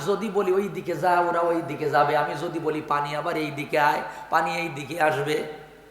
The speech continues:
ফিরাউন বলতেছে, "তোরা আসবি, এই জন্য আমি আগের থেকে বারোটা রাস্তা বানাই রাখছি।"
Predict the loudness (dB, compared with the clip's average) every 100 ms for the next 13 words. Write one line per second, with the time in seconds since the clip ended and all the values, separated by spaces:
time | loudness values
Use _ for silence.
0 | -20 -20 -14 2 4 4 2 0 -2 -4
1 | -4 2 4 4 2 -2 -2 -2 -4 -4
2 | -2 0 -2 -2 -4 0 2 2 0 -2
3 | -2 0 0 0 -4 -6